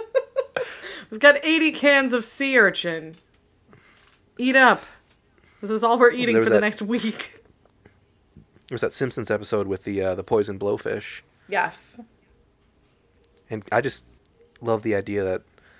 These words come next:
Speaker 2: some Japanese sushi chef back in, you know, hundreds of years ago is sitting, staring at his fish like, "I'm bored with all these. Where's the poison one? I'm gonna see if I can unpoison it."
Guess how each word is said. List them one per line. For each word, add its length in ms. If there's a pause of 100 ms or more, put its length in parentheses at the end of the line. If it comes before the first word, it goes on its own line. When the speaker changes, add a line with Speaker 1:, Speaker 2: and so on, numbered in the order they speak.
(140)
Speaker 2:
some 240
Japanese 480
sushi 320
chef 380
back 220
in, 180
you 100
know, 360
hundreds 280
of 40
years 180
ago 140
is 100
sitting, 340 (640)
staring 640
at 140
his 160
fish 280
like, 120
"I'm 160
bored 300
with 120
all 160
these. 300
Where's 160
the 80
poison 400
one? 260
I'm 80
gonna 100
see 120
if 80
I 80
can 160
unpoison 520
it." 140